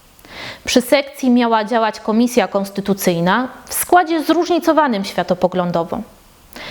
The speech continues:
Pomysł jednak nie miał szansy na powodzenie ze względu na niechęć środowisk narodowych do współpracy z rządem. Już na etapie prac rządowych pojawiły się trzy propozycje konstytucyjne,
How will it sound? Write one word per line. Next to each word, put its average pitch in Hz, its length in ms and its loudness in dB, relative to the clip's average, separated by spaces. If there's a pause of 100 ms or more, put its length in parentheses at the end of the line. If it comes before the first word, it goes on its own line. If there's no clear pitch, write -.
(160)
Pomysł 403 360 2
jednak 214 380 0
nie 349 100 -2
miał 320 180 0
szansy 240 440 0
na 202 120 0
powodzenie 208 640 2
ze 226 160 4
względu 269 420 2
na 254 120 2
niechęć 254 420 0
środowisk 196 640 0
narodowych 190 680 2 (440)
do 370 120 6
współpracy 208 800 -2
z 185 100 -4
rządem. 175 600 -2 (920)
Już 320 180 2
na 403 160 4
etapie 285 360 0
prac 285 360 0
rządowych 254 540 2
pojawiły 247 500 2
się 240 160 2
trzy - 300 0
propozycje 233 680 2
konstytucyjne, 196 1000 0